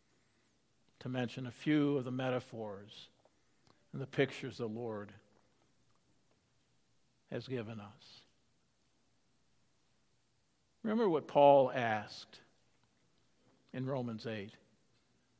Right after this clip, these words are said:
"Who shall bring any charge against God's elect? It is God who justifies."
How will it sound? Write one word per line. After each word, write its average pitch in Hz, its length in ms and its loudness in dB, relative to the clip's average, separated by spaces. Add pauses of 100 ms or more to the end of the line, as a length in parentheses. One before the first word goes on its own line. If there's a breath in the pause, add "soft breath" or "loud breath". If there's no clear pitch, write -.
(320)
"Who 247 240 2
shall 165 440 4
bring 151 520 0
any 170 340 0
charge 120 680 -6
against 117 560 -8 (680)
God's 123 400 0
elect? 113 560 -6 (2500)
It 165 160 2
is 160 120 4
God 180 280 6
who 185 100 0
justifies." 123 1200 -2